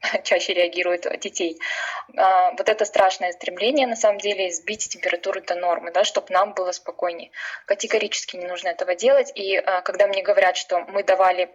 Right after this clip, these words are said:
ибупрофен, допустим, ребёнку каждый час, потому что у него не сбивалась температура,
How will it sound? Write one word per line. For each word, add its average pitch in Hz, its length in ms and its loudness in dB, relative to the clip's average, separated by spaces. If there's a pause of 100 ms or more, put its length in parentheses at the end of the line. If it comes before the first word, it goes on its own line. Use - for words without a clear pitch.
(160)
ибупрофен, 180 680 0
допустим, 170 540 -6 (120)
ребёнку 170 500 0
каждый 170 340 0
час, - 360 0 (600)
потому 190 300 0
что - 200 -6
у 185 40 0
него 180 180 -4
не 185 120 -2
сбивалась 175 480 2
температура, 175 600 -4